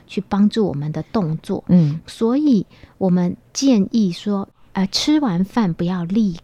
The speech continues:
Speaker 1: 刻运动。
Speaker 2: 哦。
Speaker 1: 对，这跟血液分配的量。
Speaker 2: 呃，饭后运动，这时机是错的。
Speaker 1: 呃，是不太正确的。
Speaker 2: 不太正确的，
Speaker 1: 哈。
Speaker 2: OK。
Speaker 1: 那什么时候吃啊？然后跟运动比较好的时机呢？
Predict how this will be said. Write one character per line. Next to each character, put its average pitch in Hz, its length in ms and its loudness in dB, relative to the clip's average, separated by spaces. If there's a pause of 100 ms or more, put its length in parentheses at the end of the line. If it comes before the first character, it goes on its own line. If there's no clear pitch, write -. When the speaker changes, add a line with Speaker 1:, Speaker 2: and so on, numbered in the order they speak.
Speaker 1:
刻 - 320 -4 (100)
运 156 300 -2 (100)
动。 - 140 -6 (200)
Speaker 2:
哦。 240 760 0
Speaker 1:
对， 214 760 2
这 240 120 -4
跟 233 200 0
血 180 260 -4
液 220 220 0
分 254 360 0
配 240 260 0
的 165 140 -4
量。 196 480 -2 (360)
Speaker 2:
呃， 165 180 -2
饭 220 280 0
后 214 180 0
运 180 180 2
动， 165 180 2
这 185 80 2
时 - 180 -4
机 160 140 0
是 147 120 -4
错 135 280 -2
的。 - 100 -12 (480)
Speaker 1:
呃， 185 220 -2
是 - 160 -10
不 208 180 -10
太 190 220 -6
正 190 280 0
确 - 140 -6
的。 165 80 4
Speaker 2:
不 180 40 4
太 170 40 4
正 170 200 0
确 175 180 0
的， 151 60 0
Speaker 1:
哈。 170 300 -2
Speaker 2:
OK。 175 280 -8
Speaker 1:
那 226 200 2
什 196 200 -2
么 220 120 2
时 233 180 -2
候 262 380 2
吃 285 560 -2 (380)
啊？ 160 300 -4 (480)
然 170 180 -6
后 220 140 0
跟 226 180 0
运 262 200 4
动 240 200 2
比 190 160 -6
较 226 320 -2
好 190 400 -6
的 208 120 -6
时 208 200 -6
机 277 300 -2
呢？ 330 340 -2